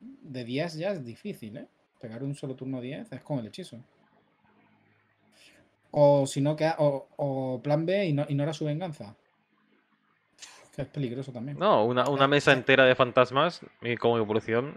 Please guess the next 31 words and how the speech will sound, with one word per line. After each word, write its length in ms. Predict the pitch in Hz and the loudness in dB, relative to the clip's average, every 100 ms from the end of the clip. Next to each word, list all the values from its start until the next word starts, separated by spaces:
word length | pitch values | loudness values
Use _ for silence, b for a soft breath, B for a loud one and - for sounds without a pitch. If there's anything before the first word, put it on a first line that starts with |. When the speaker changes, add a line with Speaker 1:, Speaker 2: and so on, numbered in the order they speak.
| - | -6
Speaker 2:
le 160 | 110 | -2
haces 240 | 110 113 123 | -2 -2 -6
mucho 180 | 117 | -2
daño 180 | 110 127 | 0 0
si 100 | 123 | -2
tienes 200 | 110 104 117 | -4 -4 -2
al 260 | 107 98 | -2 -4
fantasma 640 | 95 101 120 120 101 92 - | -8 -6 -6 -2 -4 -4 -8
que 100 | - | -10
les 160 | 101 101 | -6 -6
da 80 | 98 | -4
más 160 | 101 | -6
uno 100 | 113 | -6
al 60 | 98 | -8
ataque. 300 | 92 120 - _ _ _ _ _ _ _ _ _ _ _ _ - | -6 -6 -8 _ _ _ _ _ _ _ _ _ _ _ _ -8
Speaker 1:
Una, 120 | 151 | -6
una 220 | 151 147 | -2 -2
cosa 260 | 147 170 180 | 0 0 0
bonita 420 | 151 131 123 135 | 0 -2 -2 -4
que 80 | 151 | -4
tenía 160 | 131 131 | -4 -4
el 60 | |
mazo 180 | 131 135 | -6 -6
en 100 | 131 127 | -6 -6
venganza 340 | 123 127 139 | -8 -8 -10
hace 160 | 135 127 | -12 -12
un 60 | |
año 160 | 120 143 | -8 -8
era 140 | 113 | -8
eso, 200 | 151 139 | -10 -12
que 220 | 113 104 | -14 -16